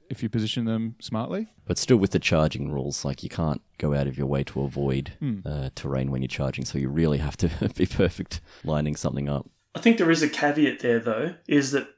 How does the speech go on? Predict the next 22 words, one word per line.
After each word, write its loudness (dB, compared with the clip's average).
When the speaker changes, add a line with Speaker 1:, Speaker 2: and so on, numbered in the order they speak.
Speaker 3:
in 8
this 6
list 0
you -4
have -4
a 4
lot 2
of 0
units 0
generally, -8
and 4
with 0
a 2
lot 4
of 0
units -2
you -4
can -4
protect -2
that -6
charge. -4
So 2